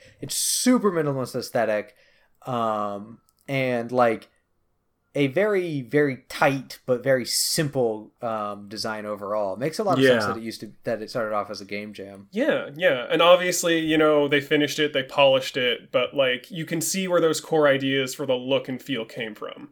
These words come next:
Speaker 3: I can see that being,
Speaker 2: Mm-hmm.
Speaker 3: like, brainstormed together really quickly.
Speaker 1: Yeah,
Speaker 2: Yeah.
Speaker 1: it feels like, it feels like a lot of these ones have this, this certain element of just, like, the mechanics are, are very unique and very simple,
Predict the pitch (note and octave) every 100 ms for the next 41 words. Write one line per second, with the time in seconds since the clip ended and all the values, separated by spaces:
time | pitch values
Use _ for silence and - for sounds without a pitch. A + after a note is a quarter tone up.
0 | _ C3+ C3+ D3+ D#3+ D#3 D3 C3 D3 C3+
1 | C3+ B2 C#3 C#3 C3+ - C#3 B2 C3+ B2+
2 | A#2 A2 A#2+ G#2 G#2 G#2 - - - -
3 | _ _ _ _ - - _ - B2 A#2+
4 | A#2 G2+ D4+ D4+ A#3 - E3 B3 C4 A3+
5 | D#3+ D#3 D3+ C#3+ C3+ C3 B2+ A#2 A2+ -
6 | B2+ A#2+ C#3+ B2 A2+ B2 A2+ G#2+ G2+ -
7 | B2 G#2+ - _ _ _ C#3 C3+ B2+ -
8 | G3+ A#3+ B3 - C#3+ B2+ - _ C#3 A#2
9 | A2 D#3+ G3 G#3 F3+ F3 E3 G#3 - C3
10 | G#2+ G#2+ C3 D3 B2 - B2 B2+ A3+ C#4
11 | -